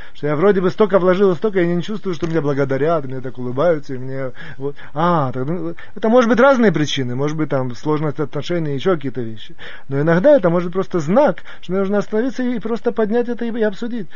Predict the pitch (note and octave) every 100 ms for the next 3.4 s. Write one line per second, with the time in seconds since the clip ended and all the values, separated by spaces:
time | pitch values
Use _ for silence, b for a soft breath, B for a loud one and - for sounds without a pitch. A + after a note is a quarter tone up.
0 | B B - F#3 C4 B3 E3+ D3 - C3+
1 | C3 C3 B2+ B2+ B2 A2+ D3 D#3+ A#2+ A#2+
2 | E3 D#3 F3 E3+ G#3+ B3 E3 F#3 E3+ E3
3 | D#3 C#3+ D3 C#3